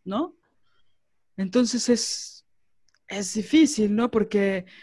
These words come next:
creo que en, a nosotras en específico, Mané, nos ha pasado que cuando reconocemos, por ejemplo, el talento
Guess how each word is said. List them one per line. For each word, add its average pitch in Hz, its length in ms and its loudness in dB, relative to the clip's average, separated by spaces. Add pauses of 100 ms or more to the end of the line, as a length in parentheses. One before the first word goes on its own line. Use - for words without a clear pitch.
(160)
creo 220 180 -2
que 247 100 6
en, 226 240 2
a 202 140 0
nosotras 214 520 -4
en 202 120 -2
específico, 190 760 -6
Mané, 196 320 -4
nos 190 240 -4
ha 196 120 -4
pasado 196 580 -2
que 165 320 -4 (840)
cuando 196 480 4
reconocemos, 196 1080 0
por 180 160 -4
ejemplo, 190 380 -2
el 180 140 -2
talento 185 720 -2